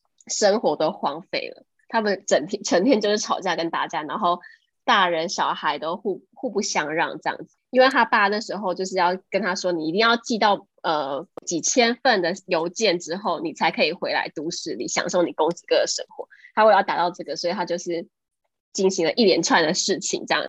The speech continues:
反正他就是因为，因为这样，然后让整个那个小镇上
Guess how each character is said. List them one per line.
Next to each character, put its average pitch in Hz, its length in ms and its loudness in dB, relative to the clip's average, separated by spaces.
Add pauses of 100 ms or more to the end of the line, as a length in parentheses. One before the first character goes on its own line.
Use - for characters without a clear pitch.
(220)
反 170 120 0
正 202 60 2
他 226 60 0
就 247 100 2
是 247 140 2
因 240 100 2
为， 226 240 6
因 226 100 -2
为 220 100 2
这 214 140 -2
样， 196 120 2
然 175 140 -2
后 196 260 2 (200)
让 220 280 0
整 151 160 -8
个 151 140 -6
那 170 160 -6
个 165 180 -2
小 - 260 -4
镇 180 220 2
上 170 300 0